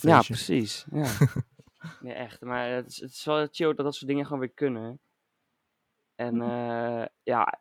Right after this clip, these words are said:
Speaker 2: uitgaan helaas nog niet. Maar ik vind huisfeestjes, eh, vind ik voor nu vind ik helemaal prima.
Speaker 3: Ja, maar ik vind dat vaak ook leuker. Omdat je dan ook echt gewoon met
Speaker 2: Ja,
Speaker 3: de mensen
Speaker 2: hè?
Speaker 3: bent met wie we zijn. En je kan gewoon normaal praten, weet je wel. Je hoeft niet zo hard te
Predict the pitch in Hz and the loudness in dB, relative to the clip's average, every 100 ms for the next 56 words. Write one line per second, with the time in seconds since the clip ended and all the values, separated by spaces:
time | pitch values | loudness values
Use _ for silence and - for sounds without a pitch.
0 | - - 127 - 120 117 117 117 - 110 | -2 2 2 0 -2 0 0 -2 -4 -8
1 | 110 - - 110 110 107 - 123 110 120 | -8 -10 -8 -4 -2 -4 -4 -6 -2 -2
2 | 123 120 120 113 - - 120 120 117 117 | 0 -4 -4 -8 -12 -8 -6 -4 -4 -4
3 | 120 _ _ _ - _ _ - - - | -8 _ _ _ -20 _ _ -20 -16 0
4 | 127 123 - 123 131 135 123 127 127 - | 4 4 4 4 6 4 4 4 4 0
5 | 143 113 107 123 226 240 - - 302 311 | -2 -4 -8 -8 -4 0 0 -2 -2 -2
6 | - 294 262 214 233 320 - 170 151 160 | 0 0 0 2 4 2 0 -2 -4 -6
7 | - _ _ _ _ _ _ - 233 254 | -14 _ _ _ _ _ _ -4 2 4
8 | 269 269 269 - - 277 262 262 240 233 | 4 2 2 2 2 2 2 2 2 2
9 | 165 196 - 226 233 220 220 214 196 208 | 0 -6 -2 0 0 -2 -2 -2 -2 0
10 | 233 - 240 247 240 240 226 220 208 185 | 0 0 0 0 0 0 0 2 2 2
11 | - 214 233 269 277 254 240 233 233 220 | -2 -2 2 2 0 -2 -2 -2 -4 -6
12 | 220 214 220 233 233 208 214 | -2 0 0 0 -2 -4 -4